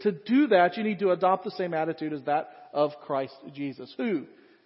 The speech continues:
existing in the form of God, did not consider equality with God as something to be exploited. Instead, he emptied himself by assuming the form of a servant, taking on the likeness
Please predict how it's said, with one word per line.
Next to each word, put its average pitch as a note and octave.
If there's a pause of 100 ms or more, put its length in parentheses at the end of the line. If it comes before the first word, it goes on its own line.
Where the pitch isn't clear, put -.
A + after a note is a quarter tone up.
(280)
existing B3
in G#3
the G3+
form G#3
of F#3
God, D3+
did F3+
not G#3
consider A3
equality A#3+
with G#3
God E3+ (220)
as F3+
something A3
to A3
be F#3+ (300)
exploited. E3 (1080)
Instead, F3 (460)
he G#3+
emptied G#3+
himself D#3
by F3+
assuming A3+
the G#3+
form G#3
of F3+
a F3
servant, E3
taking G#3
on G#3
the F#3
likeness G#3+